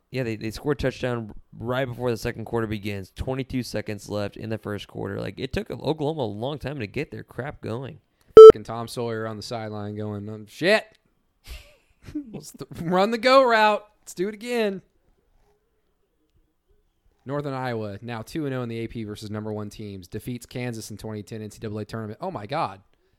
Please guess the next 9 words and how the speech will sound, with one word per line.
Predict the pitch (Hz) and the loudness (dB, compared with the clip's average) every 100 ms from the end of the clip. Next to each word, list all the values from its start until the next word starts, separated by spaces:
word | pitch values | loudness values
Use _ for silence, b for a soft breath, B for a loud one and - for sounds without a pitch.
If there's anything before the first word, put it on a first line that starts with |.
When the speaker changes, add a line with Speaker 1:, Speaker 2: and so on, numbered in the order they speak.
| _ | _
Speaker 2:
Stats | - 143 117 - | -2 -2 -2 -2
Now, | 135 110 | 0 0
E | 107 107 | -2 -4
S | 98 | -6
P | - 98 | -8 -10
N, | 92 98 - - _ _ | -12 -20 -20 -20 _ _
at | 104 | -12
the | 95 | -12
bottom. | - 104 | -12 -14